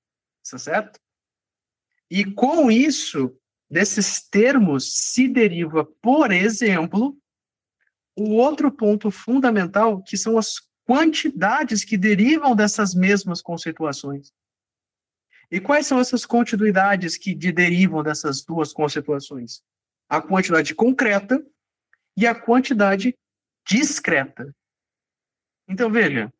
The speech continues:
para Aristóteles, o contínuo é uma totalidade cujas partes não apenas se tocam, ou seja, simples contiguidade, mas também se confundem. A quantidade concreta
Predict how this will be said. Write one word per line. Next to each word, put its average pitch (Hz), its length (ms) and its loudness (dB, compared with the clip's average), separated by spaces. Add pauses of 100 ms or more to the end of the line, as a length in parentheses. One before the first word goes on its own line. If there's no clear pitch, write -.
(240)
para 294 180 2
Aristóteles, 226 880 2
o 220 100 2
contínuo 226 680 2
é 185 100 0
uma 196 200 4
totalidade 175 720 0
cujas 190 340 -2
partes 214 420 -2
não 202 100 0
apenas 160 340 -4
se 156 100 -6
tocam, 165 540 0
ou 160 100 -10
seja, 139 240 -4
simples 214 520 0
contiguidade, 175 640 -4
mas 247 160 2
também 262 240 4
se 214 120 -2
confundem. 247 760 2 (580)
A 156 120 -4
quantidade 226 540 0
concreta 190 840 0